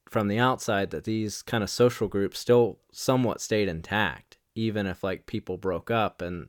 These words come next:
you know, um, and so, yeah, to have that kind of, like, closeness, even though you're not close, it kinda puts you in a weird position, you know?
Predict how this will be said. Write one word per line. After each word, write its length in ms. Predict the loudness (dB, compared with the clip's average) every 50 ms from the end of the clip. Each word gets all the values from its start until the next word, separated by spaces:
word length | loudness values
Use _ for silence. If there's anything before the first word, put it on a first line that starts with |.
| _ _ -8
you 100 | -6 -4
know, 240 | -4 -4 -4 -6 -8 _ _ _ _ _ _ _ _ _ -2
um, 440 | 2 4 4 4 4 2 2 0 -2
and 200 | -2 -2 -2 -2
so, 240 | 0 2 2 4
yeah, 240 | 4 4 2 2 2 0
to 140 | -2 -6 -8 -8 -2
have 260 | 2 2 2 4 4
that 260 | 6 6 6 4 2
kind 220 | 0 -2 -2 -2 -2
of, 100 | -2 -2
like, 200 | -4 -4 -6 -10
closeness, 680 | -10 -2 2 4 4 4 2 -2 -6 -6 -6 -6 -6
even 280 | -4 -4 -4 -4 -4
though 120 | -4 -4 -4
you're 200 | -4 -4 -6 -6
not 400 | -4 -4 -4 -4 -4 -6 -8 -12 _ _ _ _ _ _ _ _ _ _ _
close, 440 | -4 0 4 4 4 4 2 -2 -8 -12
it 100 | -14 -14 -16 _ _ -8
kinda 220 | -2 0 0 0
puts 300 | 0 -2 -4 -6 -4 -2
you 140 | -2 0 0
in 120 | 0 0 -2
a 200 | -4 -6 -8 -10 -14 _ _ _ _ _ _ _ _ -4
weird 340 | -2 0 0 0 -2 -4
position, 580 | -8 -10 -6 -4 -4 -4 -4 -6 -10 -14 -14 -12
you 140 | -8 -6 -6
know? 40 | -6